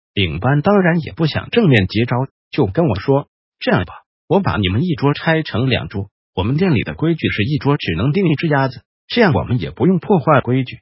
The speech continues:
你们愿意分开坐的话，也可以给你们两只鸭子。”成交之后，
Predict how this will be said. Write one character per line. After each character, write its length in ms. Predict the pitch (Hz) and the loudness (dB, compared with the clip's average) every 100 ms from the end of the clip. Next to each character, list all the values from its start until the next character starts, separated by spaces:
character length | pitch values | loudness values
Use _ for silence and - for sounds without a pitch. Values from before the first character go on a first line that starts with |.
| _ _ - | _ _ -2
你 120 | 123 | 2
们 100 | 185 | 4
愿 180 | 240 170 | 4 4
意 100 | 127 - | 0 -2
分 180 | 185 | -2
开 180 | 165 175 | 0 -2
坐 200 | 170 156 | 0 -2
的 100 | 92 | -2
话， 260 | 78 73 - _ _ | -4 -6 -10 _ _
也 200 | 92 98 | 2 2
可 140 | - | 2
以 140 | 160 123 | 2 4
给 120 | 151 | 4
你 120 | 156 76 | 2 2
们 140 | 151 | 2
两 180 | 113 85 | 2 0
只 140 | 170 | -2
鸭 200 | 135 131 | -2 -2
子。” 80 | - _ _ _ _ _ - | -4 _ _ _ _ _ -10
成 220 | - 175 | -4 -2
交 220 | 190 180 | 0 -2
之 160 | 175 | 0
后， 140 | 190 | 2